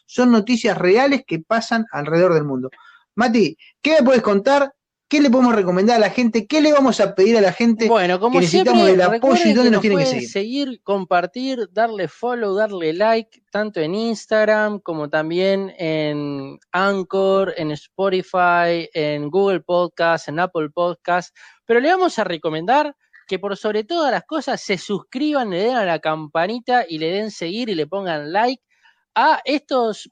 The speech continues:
Speaker 2: programas que estamos realizando, estos podcasts que estamos realizando en YouTube.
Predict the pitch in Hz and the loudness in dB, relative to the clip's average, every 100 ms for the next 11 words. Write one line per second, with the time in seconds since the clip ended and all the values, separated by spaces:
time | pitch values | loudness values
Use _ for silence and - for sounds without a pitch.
0 | _ 175 190 233 311 254 190 180 240 190 | _ -6 -4 -2 -2 -4 -6 -8 -6 -6
1 | 180 277 233 202 - - 320 254 180 175 | -6 -8 -6 -6 -8 -6 -4 -4 -6 -6
2 | 233 185 165 160 262 262 - 262 247 247 | -6 -6 -6 -6 -6 -6 -2 -2 0 -2
3 | 262 - 165 135 | -2 0 0 -2